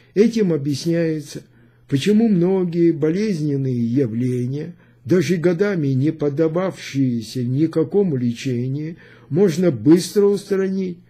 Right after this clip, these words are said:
как с помощью логического убеждения, так и путём всякого рода внушений, инсценируя так называемый corps de théâtre. Если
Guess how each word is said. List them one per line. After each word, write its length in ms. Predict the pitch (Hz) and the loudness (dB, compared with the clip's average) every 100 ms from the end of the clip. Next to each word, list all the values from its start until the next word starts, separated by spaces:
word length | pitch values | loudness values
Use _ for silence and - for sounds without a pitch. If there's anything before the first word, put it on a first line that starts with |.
| _ - | _ -2
как 320 | 202 139 - _ _ - | -2 -2 -8 _ _ -20
с 80 | - | 2
помощью 600 | 208 190 143 - 131 120 | 4 4 2 -4 -4 -2
логического 840 | 123 104 101 101 147 131 175 170 | -4 -6 -10 -6 -8 -4 -4 0
убеждения, 1040 | 180 175 185 175 151 185 175 175 170 160 - _ - _ | 0 -2 -4 -4 -2 -2 -2 -2 -6 -8 -16 _ -20 _
так 260 | 202 208 | 0 2
и 80 | 202 | 0
путём 440 | 131 165 175 196 180 | 2 2 2 0 -2
всякого 540 | - 175 175 135 123 | -2 -2 -2 -4 -2
рода 300 | 117 110 104 | -4 -6 -8
внушений, 920 | 95 101 101 - 170 202 196 180 165 - _ _ - | -8 -10 -10 -4 0 2 2 -2 -6 -12 _ _ 4
инсценируя 1160 | 175 165 - 170 139 123 190 226 214 196 175 | 4 4 0 0 2 2 2 2 2 2 0
так 300 | 165 151 135 | 0 -2 -2
называемый 1040 | 131 127 127 113 113 139 196 190 175 160 151 | -2 -2 -2 -2 -2 -2 -2 -2 -2 -2 -4
corps 500 | 147 180 214 214 156 123 120 113 | 0 4 4 4 -2 -8 -10 -4
de 280 | 147 170 175 - _ | -2 0 -4 -10 _
théâtre. 840 | - 131 123 113 107 - 117 104 101 - _ _ _ - _ _ | -2 -2 -2 -8 -10 -8 -8 -8 -14 -20 _ _ _ -20 _ _
Если 520 | 139 233 214 202 180 | 2 2 0 -2 -4